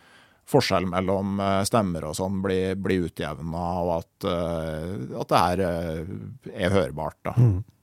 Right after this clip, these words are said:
Speaker 2: Jeg tror det viktigste er, som vi s-, nevnte tidligere, det at nivået på de forskjellige stemmene er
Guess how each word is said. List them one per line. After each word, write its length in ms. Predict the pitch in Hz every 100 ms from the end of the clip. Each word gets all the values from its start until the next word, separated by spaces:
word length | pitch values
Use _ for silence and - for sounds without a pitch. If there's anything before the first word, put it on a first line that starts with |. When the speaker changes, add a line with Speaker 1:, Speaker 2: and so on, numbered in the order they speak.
| -
Speaker 2:
Jeg 80 | 131
tror 140 | 156
det 100 | 151 151
viktigste 280 | - 107 - 135
er, 40 | 127
som 260 | 135 123
vi 80 | 120
s-, 340 | 113 - - 143
nevnte 300 | 131 107 104
tidligere, 340 | 117 98 107
det 100 | 107
at 180 | 101 - - - - - _ _ _
nivået 540 | 127 123 113 110 107 113
på 220 | 120 113
de 80 | 113
forskjellige 340 | 123 120 113
stemmene 240 | 127 107 117
er 40 | 110